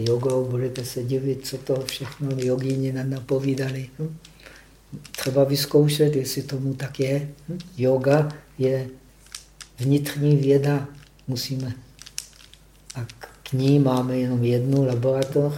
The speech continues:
a to je naše vlastní tělo a mysl.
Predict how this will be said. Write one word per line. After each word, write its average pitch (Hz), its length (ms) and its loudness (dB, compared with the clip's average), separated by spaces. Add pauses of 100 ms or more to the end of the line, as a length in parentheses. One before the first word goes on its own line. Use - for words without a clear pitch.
(100)
a 123 100 -6
to 127 160 0
je 123 260 0 (120)
naše 123 420 -4 (100)
vlastní 123 500 -2
tělo 131 520 -2
a 131 60 -4
mysl. 139 520 0